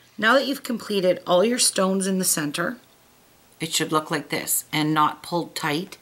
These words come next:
and warped. Lay it flat and give it a press. You should be exiting out of the last Super Duo just before your wire protector here. And on one needle, doesn't matter which side you work off of,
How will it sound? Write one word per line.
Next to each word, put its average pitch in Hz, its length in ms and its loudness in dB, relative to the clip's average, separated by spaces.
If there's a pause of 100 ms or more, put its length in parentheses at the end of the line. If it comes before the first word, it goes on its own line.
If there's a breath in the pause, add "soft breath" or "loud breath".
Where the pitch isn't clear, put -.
(300 loud breath)
and 151 340 -2
warped. - 440 -6 (800 loud breath)
Lay 147 160 2
it - 120 -4
flat 175 500 0 (120)
and 156 140 -10
give 151 160 -10
it 139 80 -8
a 135 40 -10
press. - 640 -6 (1160 soft breath)
You 170 80 -2
should 202 280 2
be 247 140 0
exiting 180 640 -2
out 170 240 0
of 165 340 -2
the 165 380 -2
last 165 360 2
Super 233 260 0
Duo 175 320 2
just 165 240 -2
before 170 440 2
your 160 640 2 (440)
wire 165 260 0
protector - 480 -10
here. 151 340 -6 (1800 soft breath)
And 160 160 2
on 170 380 2
one 214 240 4
needle, 180 340 2
doesn't 175 280 0
matter 170 260 4
which 165 300 2
side 170 300 2
you 170 80 0
work 156 300 0
off 139 260 -6
of, 165 240 -8